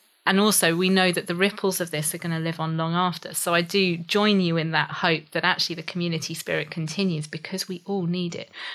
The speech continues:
We all know sometimes that hope is the hardest when you've just gotta keep going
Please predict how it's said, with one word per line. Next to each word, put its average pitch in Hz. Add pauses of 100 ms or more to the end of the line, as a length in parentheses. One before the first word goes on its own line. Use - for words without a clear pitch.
(100)
We 185
all 202
know 180
sometimes 170
that -
hope 170
is 170
the 170
hardest 185
when 156
you've 165
just 170
gotta 170
keep -
going 160